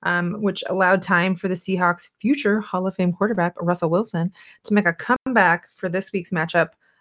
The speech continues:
uh, coming up this weekend against the Green Bay Packers. Also, Chris Carson and Dee Eskridge are also back at practice, which is pretty great. Um, and we'll, we'll have to see if they're active or not for Sunday's game, but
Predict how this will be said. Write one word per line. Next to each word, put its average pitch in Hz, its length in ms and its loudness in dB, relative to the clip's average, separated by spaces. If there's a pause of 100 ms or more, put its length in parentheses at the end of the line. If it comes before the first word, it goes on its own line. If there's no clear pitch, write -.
uh, 180 120 -2
coming 175 260 -2
up - 80 -16
this 285 180 4
weekend 175 320 -2
against 175 360 -2
the 180 80 -4
Green 180 200 -2
Bay 165 140 -4
Packers. - 580 -2 (360)
Also, 214 380 6
Chris 202 300 -2
Carson 214 460 2
and 240 260 4
Dee 208 160 2
Eskridge 170 500 0 (200)
are - 180 -10
also 156 260 0
back 196 220 2
at - 80 -4
practice, 254 440 2
which 226 100 -4
is 247 100 -2
pretty 254 240 0
great. 254 340 0 (340)
Um, 165 300 2
and 190 300 -4
we'll, 196 220 2
we'll 214 100 4
have 220 100 6
to - 60 2
see 208 160 -2
if 208 100 4
they're 196 120 2
active 175 420 2
or - 80 0
not 185 220 0
for 185 100 0
Sunday's 175 380 2
game, 190 360 4
but 180 220 2